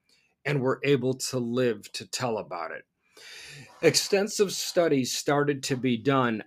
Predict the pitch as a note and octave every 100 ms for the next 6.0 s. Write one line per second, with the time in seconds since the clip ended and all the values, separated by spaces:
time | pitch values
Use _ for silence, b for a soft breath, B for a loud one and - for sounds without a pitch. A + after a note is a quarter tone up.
0 | - B2 C#3+ D3 A2 C3 B2 A#2+ - G#2+
1 | A2+ A2+ G#2+ B2+ C3 B2+ B2 - - -
2 | C3 A#2 - - C3 G#2 F2 - - _
3 | _ _ _ C3+ C3+ B2 - - C3+ A#2
4 | A#2 A2 B2+ A#2+ - - C3 A#2+ A2+ G#2+
5 | - A#2+ G2+ G2+ - - C#3 C#3 A#2+ A#2